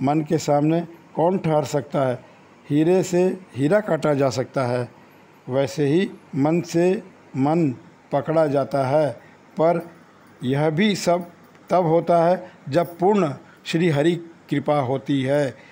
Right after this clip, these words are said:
मन ही मन का बोधक, मन ही मन का साधक और मन ही मन का बाधक, मन ही मन का घातक होता है।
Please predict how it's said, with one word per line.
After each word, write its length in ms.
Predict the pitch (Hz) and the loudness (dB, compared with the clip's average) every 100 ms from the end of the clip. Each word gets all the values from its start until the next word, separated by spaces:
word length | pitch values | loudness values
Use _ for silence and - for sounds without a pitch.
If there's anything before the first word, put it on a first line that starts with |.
| - - | -20 -8
मन 500 | 127 151 180 190 214 - - - | -2 0 0 0 -4 -10 -20 -12
ही 240 | - 220 220 | -2 0 0
मन 240 | 156 160 170 | 0 0 0
का 200 | 180 170 | 0 0
बोधक, 540 | 147 156 156 190 - - - - 139 | 2 0 2 0 -2 -20 -20 -8 -2
मन 220 | 175 185 | 2 2
ही 160 | 170 | 2
मन 260 | 160 147 170 | 2 2 0
का 200 | 156 143 | -2 -4
साधक 500 | - 143 143 185 185 - - - - | -2 -2 0 0 -2 -12 -20 -10 -4
और 160 | 151 | -2
मन 300 | 135 139 196 | 0 0 2
ही 280 | 175 202 226 | 2 2 0
मन 280 | 208 151 156 | 0 0 0
का 220 | 165 202 | 0 0
बाधक, 640 | 147 139 139 139 170 - - - - - - - - - | 0 -2 0 2 0 0 -12 -20 -20 -20 -20 -20 -14 -4
मन 300 | 139 190 202 | 0 2 4
ही 180 | 170 180 | 2 2
मन 260 | 160 156 | 2 0
का 180 | 143 208 | 0 -2
घातक 500 | 147 120 156 196 180 | -2 -4 -2 -2 -2
होता 240 | 147 143 143 | -4 -4 -4
है। 320 | 127 127 117 | -2 -4 -6